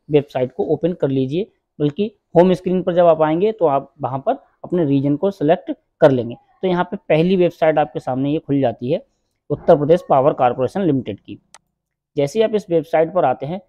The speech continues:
तो हमारे सामने कुछ इस तरह से interface खुलकर आता है।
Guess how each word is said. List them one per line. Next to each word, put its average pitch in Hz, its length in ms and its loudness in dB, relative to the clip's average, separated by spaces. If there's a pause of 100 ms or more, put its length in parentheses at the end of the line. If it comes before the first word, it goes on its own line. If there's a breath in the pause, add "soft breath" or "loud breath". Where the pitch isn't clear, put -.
(220)
तो 190 40 4
हमारे 147 260 2
सामने 135 300 -6
कुछ 196 240 -8
इस 160 160 -6
तरह 139 120 0
से 156 140 -4
interface 139 380 -6
खुलकर 131 300 -6
आता 110 240 -8
है। 95 100 -16